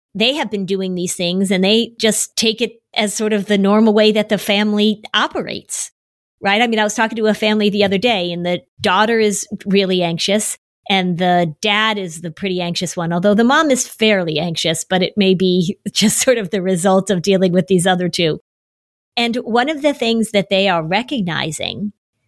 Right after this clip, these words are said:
that they didn't really recognize is that this worried, anxious daughter of theirs, they do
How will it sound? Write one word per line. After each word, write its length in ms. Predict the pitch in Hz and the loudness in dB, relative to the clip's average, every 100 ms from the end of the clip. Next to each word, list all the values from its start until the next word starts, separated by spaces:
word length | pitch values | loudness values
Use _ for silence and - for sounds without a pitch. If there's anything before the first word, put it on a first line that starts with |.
| _ - | _ -4
that 180 | 180 - | -2 0
they 260 | 220 220 214 180 | 0 0 -6 -4
didn't 320 | 254 359 359 | -4 -2 -2
really 280 | 302 359 277 | 0 2 2
recognize 840 | 240 - 294 175 139 151 208 - _ _ _ - | 2 -2 -4 -4 -4 -6 -6 -8 _ _ _ 0
is 260 | 226 214 - | 2 2 2
that 260 | 208 208 - _ - | 2 0 -4 _ -6
this 560 | 185 240 285 - - _ _ _ _ _ _ - | 2 4 4 0 -8 _ _ _ _ _ _ -4
worried, 560 | 190 190 220 247 269 - | 2 4 4 4 2 0
anxious 420 | 196 214 214 180 | -2 -2 -4 -4
daughter 400 | 202 196 214 - | -2 0 0 0
of 180 | 190 160 | -2 -2
theirs, 640 | 170 160 147 170 196 - _ _ _ - | 0 0 0 -2 -4 -8 _ _ _ -6
they 380 | 175 226 247 269 | 0 4 4 2
do 580 | 220 233 233 233 226 | 0 2 4 4 2